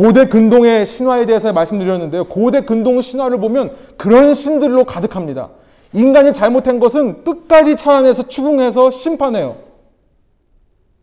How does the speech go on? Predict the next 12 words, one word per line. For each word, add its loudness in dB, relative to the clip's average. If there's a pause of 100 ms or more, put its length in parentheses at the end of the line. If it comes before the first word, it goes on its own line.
(2750)
그런데 2
성경에 2
나오는 4
하나님은 0 (1040)
우리가 2
그런 -2
걸 -2
아세요. -16 (800)
알고 -2 (2000)
벌레를 4
못 -2
참는 -4